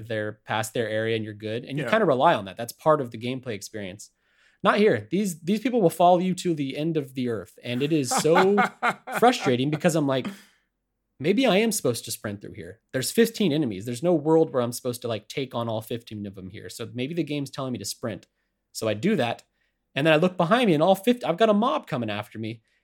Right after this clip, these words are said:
Speaker 2: and they've
Speaker 1: And
Speaker 2: been
Speaker 1: new
Speaker 2: following me
Speaker 1: ones.
Speaker 2: for, like, two minutes.
Speaker 1: Yeah.
Speaker 2: Yeah, and new ones coming, and
Speaker 3: Yeah,
Speaker 2: I'm like,
Speaker 3: their friends were like, "Whoa, what's going on
Speaker 2: "Ah!"
Speaker 3: over there?" <laughs>
Speaker 2: Yeah, it's,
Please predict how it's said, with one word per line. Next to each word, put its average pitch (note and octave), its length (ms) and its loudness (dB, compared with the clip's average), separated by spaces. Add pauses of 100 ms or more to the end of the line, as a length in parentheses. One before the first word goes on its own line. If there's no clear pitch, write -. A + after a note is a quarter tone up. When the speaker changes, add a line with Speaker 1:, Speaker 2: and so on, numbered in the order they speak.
Speaker 2:
and F3+ 120 6
they've F3+ 60 8
Speaker 1:
And - 60 6
Speaker 2:
been - 80 6
Speaker 1:
new F3 100 4
Speaker 2:
following A#3+ 240 6
me A#3 60 2
Speaker 1:
ones. A3 80 -2
Speaker 2:
for, B3 80 -2
like, A3 200 -2
two B3+ 200 2
minutes. B3+ 420 2
Speaker 1:
Yeah. A#2 140 -6
Speaker 2:
Yeah, C#4 160 6
and F#3 280 4
new C#4+ 120 6
ones F#3+ 180 4
coming, G#3+ 260 0
and A3 60 2
Speaker 3:
Yeah, - 20 2
Speaker 2:
I'm A3 80 0
like, A3 200 -2
Speaker 3:
their D#3+ 100 0
friends G3 260 0
were G3+ 60 2
like, F#3+ 120 4
"Whoa, C4+ 160 8
what's B3 140 6
going - 140 6
on C4+ 140 6
Speaker 2:
"Ah!" C4 40 6
Speaker 3:
over C4 100 2
there?" C4 440 4
<laughs> - 460 -14
Speaker 2:
Yeah, G3 220 8
it's, F3+ 340 0